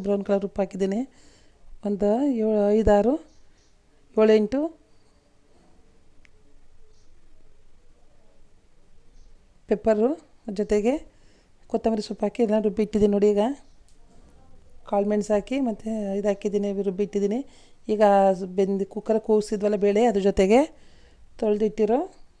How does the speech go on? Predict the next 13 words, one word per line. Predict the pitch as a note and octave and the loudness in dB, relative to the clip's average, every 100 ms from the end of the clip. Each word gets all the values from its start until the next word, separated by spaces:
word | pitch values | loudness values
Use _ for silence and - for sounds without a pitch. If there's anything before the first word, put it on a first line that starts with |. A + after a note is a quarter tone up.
| _ _ - _ - | _ _ -20 _ -18
ಸೊಪ್ಪನ್ನು | - - G#3+ G#3+ | -14 -8 -6 -6
ಕೂಡ | G#3+ A3+ E4 - | -2 -2 -4 -4
ಸೇರಿಸ್ಕೊಳ್ಳೋಣ. | A3 G#3+ A3 G#3 A3+ A3+ | -4 -2 -2 0 -2 -2
ತುಂಬ | G#3 G#3+ | 0 2
ಎಳೆ | G3 G#3 | 2 0
ಸೊಪ್ಪು, | G3+ - A#3 D4+ - _ _ _ - | -4 -4 -6 -6 -16 _ _ _ -10
ತುಂಬ | G#3 A3 - | -8 -6 -4
ಚೆನ್ನಾಗಿದೆ, | G#3 G#3 G#3+ G3+ | -2 -2 -2 -2
ಟೇ-, | G3+ F#3+ F#3+ F#3+ F#3+ - | -2 0 0 -2 -4 -6
ತುಂಬ | G3+ G#3 | -8 -4
ಟೇಸ್ಟ್ | G3+ G3+ | -4 -4
ಬರುತ್ತೆ | G#3 F#3+ G#3+ G3+ | -10 -8 -8 -6
ಸಾಂಬಾರು. | G3 G3 G3 G3 | -6 -4 -4 -4